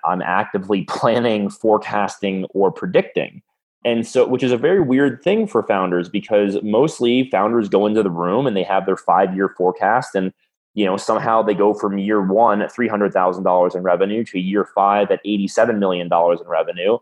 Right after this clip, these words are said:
with a totally straight face. I think it's really funny when people do that. Um, and, and so, you know, I,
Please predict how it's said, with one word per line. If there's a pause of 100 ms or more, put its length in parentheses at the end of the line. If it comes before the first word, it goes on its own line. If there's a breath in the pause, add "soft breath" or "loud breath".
(460)
with
a
totally
straight
face. (420 soft breath)
I
think
it's
really
funny
when
people
do
that.
Um,
and,
and
so,
you
know,
I,